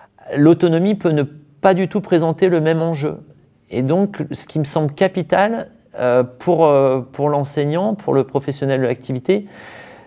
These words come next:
c'est d'être toujours dans un processus à la fois d'évaluation préalable, mais aussi d'évaluation continue, en mettant en lecture le niveau du pratiquant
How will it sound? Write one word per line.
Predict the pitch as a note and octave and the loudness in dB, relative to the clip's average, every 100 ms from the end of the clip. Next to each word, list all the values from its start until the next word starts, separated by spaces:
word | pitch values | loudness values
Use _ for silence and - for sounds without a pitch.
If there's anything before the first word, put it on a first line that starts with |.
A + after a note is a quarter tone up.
| - | -14
c'est | - D3+ | 0 4
d'être | C#3+ D3 | 4 2
toujours | F#3+ F3 G#3+ | 0 2 2
dans | F#3 D#3+ | 2 0
un | D#3 | -2
processus | D#3+ E3 E3+ - E3+ D3+ - - _ | -2 -2 -2 -4 -4 -6 -10 -16 _
à | D3+ | 4
la | F#3 | 6
fois | F#3+ - F#3 | 4 2 2
d'évaluation | D#3+ C#3+ C#3+ C#3+ C#3+ | 4 2 0 -2 -6
préalable, | C#3 C#3 B2 D#3+ F#3 - - | -8 -4 -2 -2 -4 -10 -4
mais | B2+ D#3 | 2 2
aussi | D3+ - G#3 | 2 0 2
d'évaluation | F3+ D#3 D3+ D#3 C#3+ D#3+ | 4 4 4 2 0 -4
continue, | C#3+ F#3 F3 F3 F3 B3+ - - - - - | -4 -6 -4 -2 -2 -4 -12 -20 -20 -14 -2
en | C3 | 2
mettant | D#3 E3+ E3+ D#3+ | 2 2 0 -2
en | |
lecture | D#3 D3+ - D#3 D3+ D3 - | -2 -4 -6 -4 -4 -4 -12
le | - C3 | -2 2
niveau | G3+ G3+ F#3 | 2 2 0
du | E3 | -4
pratiquant | D#3+ D3 C#3+ C3+ D#3 G3 | -6 -8 -8 -6 -6 -8